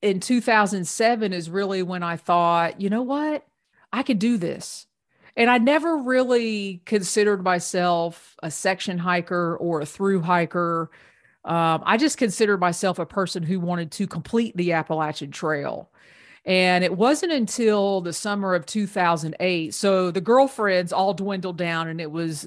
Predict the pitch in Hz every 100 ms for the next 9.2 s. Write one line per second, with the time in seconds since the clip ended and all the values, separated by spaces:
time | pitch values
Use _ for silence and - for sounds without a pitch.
0 | - 175 165 160 151 175 180 180 - -
1 | 165 160 180 202 202 175 170 170 160 160
2 | 165 156 147 156 147 - - - _ -
3 | - - - 190 190 185 180 180 180 190
4 | 220 180 180 180 202 185 175 165 160 180
5 | 180 170 - 196 175 160 - 170 165 156
6 | 151 156 156 156 151 131 - 185 233 196
7 | 160 - 175 - - - - - 175 165
8 | 190 233 214 - - 240 320 247 165 151
9 | 160